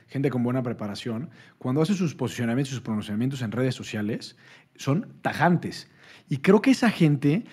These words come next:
a-, y que muchos de nosotros conocemos a mucha de esa gente, tiene una doble responsabilidad, porque ellos, eh, deberían de ser los primeros críticos con su candidato de elección. Me refiero específicamente a López Obrador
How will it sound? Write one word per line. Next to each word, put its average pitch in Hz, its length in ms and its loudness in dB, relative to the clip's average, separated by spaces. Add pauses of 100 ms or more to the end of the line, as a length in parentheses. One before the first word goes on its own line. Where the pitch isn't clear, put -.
(160)
a-, 117 100 -10 (480)
y 135 80 -8
que - 100 -2
muchos 156 260 4
de 143 60 4
nosotros 127 240 0
conocemos 139 500 2
a 120 100 -2
mucha 143 380 4
de 127 60 4
esa 131 160 -2
gente, 98 520 -4 (880)
tiene 170 160 8
una 185 140 8
doble 180 220 8
responsabilidad, 143 760 2
porque 127 260 2
ellos, 175 220 8
eh, 151 120 4
deberían 139 280 0
de 160 60 2
ser 156 140 -2
los 160 100 0
primeros 135 380 0
críticos 131 440 2
con 120 140 -6
su 117 120 -8
candidato 117 640 -2
de 117 80 4
elección. 117 500 0 (200)
Me 117 100 0
refiero 123 200 2
específicamente 131 680 -2
a 113 60 0
López 110 260 -4
Obrador 95 320 -8